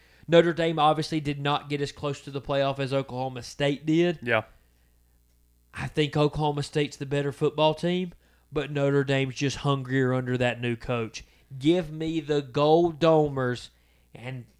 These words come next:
Speaker 1: new, brand new coach starts it off with a freaking massive
Speaker 2: Yeah.
Speaker 1: bowl game win.
Speaker 2: Um,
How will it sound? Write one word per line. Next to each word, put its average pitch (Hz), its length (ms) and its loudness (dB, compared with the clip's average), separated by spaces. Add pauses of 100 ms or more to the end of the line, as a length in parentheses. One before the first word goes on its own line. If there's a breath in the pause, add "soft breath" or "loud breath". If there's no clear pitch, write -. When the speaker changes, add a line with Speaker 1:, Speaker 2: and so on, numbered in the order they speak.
(140)
Speaker 1:
new, 156 320 6
brand 156 360 2
new 156 120 2
coach 143 400 2
starts 143 380 0
it 139 80 -2
off 131 280 2
with 131 140 -2
a 123 60 0
freaking 127 560 -8
massive 120 500 0
Speaker 2:
Yeah. 113 40 -16
Speaker 1:
bowl 120 220 0
game 117 300 -6
win. 110 320 -12 (400 soft breath)
Speaker 2:
Um, 156 380 0